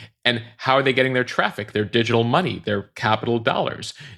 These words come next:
They have to get you to click on their stories on social media. So they're going more sensational. And then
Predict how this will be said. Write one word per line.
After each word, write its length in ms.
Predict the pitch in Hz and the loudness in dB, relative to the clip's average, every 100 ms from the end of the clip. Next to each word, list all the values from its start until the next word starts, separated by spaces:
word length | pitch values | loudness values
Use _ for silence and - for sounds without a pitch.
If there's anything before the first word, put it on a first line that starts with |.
| - | 0
They 240 | 107 107 | 2 4
have 240 | 113 117 - | 2 0 0
to 80 | |
get 240 | 113 101 90 | 0 0 0
you 80 | 107 | -2
to 60 | |
click 300 | 113 110 104 | -4 -2 0
on 100 | 110 | 0
their 100 | 123 | -2
stories 300 | - 101 98 | -2 -2 -2
on 60 | 113 | 0
social 240 | 117 151 | -2 0
media. 320 | 190 196 - - - - | -2 -2 -6 -10 -18 -8
So 120 | - | 0
they're 200 | 107 120 | 4 4
going 200 | 123 123 | 4 2
more 140 | 127 120 | 0 -2
sensational. 640 | 143 - 220 - 101 - - 135 - | -2 -4 -2 -2 -6 -12 -16 -18 -4
And 240 | 117 117 110 | -2 0 2
then 380 | 156 175 185 | 2 2 -2